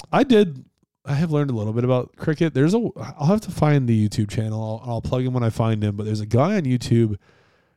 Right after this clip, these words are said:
who has a whole series of videos explaining different sports, and he does a very good job with it. I find different, unique sports to be a lot of fun. Um,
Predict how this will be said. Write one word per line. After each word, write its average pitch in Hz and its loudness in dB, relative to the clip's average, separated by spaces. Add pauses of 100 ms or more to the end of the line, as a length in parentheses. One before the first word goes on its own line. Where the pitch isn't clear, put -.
who 123 0
has 117 -2
a 107 0
whole 156 2
series 135 2
of 90 0
videos 110 0
explaining 117 -4 (640)
different 113 -4
sports, 110 -2 (520)
and 127 0
he 127 2
does 143 2
a 139 2
very 110 2
good 143 2
job 80 -8
with 64 -12
it. - -16
I 123 0
find 165 0
different, 120 0
unique 110 -2
sports 110 -6
to 117 -10
be 113 -2
a 107 0
lot 101 -2
of 92 -6
fun. 107 -2 (580)
Um, 101 -2